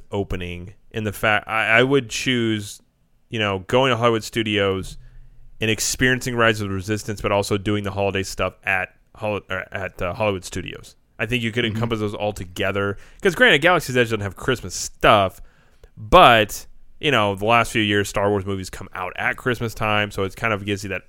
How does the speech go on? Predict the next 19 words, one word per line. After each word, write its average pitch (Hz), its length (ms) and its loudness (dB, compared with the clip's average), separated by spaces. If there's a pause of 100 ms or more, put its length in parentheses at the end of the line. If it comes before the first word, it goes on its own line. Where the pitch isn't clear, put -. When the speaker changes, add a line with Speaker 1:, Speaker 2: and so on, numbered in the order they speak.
(140)
Speaker 1:
I 240 100 0
don't 208 80 2
know, 101 140 2
it's 98 100 -2
sort 139 120 0
of 117 40 -2
that 107 180 -2
thing 107 240 0
of, 90 280 -12 (340)
"Oh, 156 160 4
yeah, 123 140 6
Star 139 180 0
Wars 117 160 2
movies 107 240 -4
come 104 160 -8
out 95 140 -6
during 90 160 -14
Christmas." 90 420 -6 (540)
Uh, 92 460 2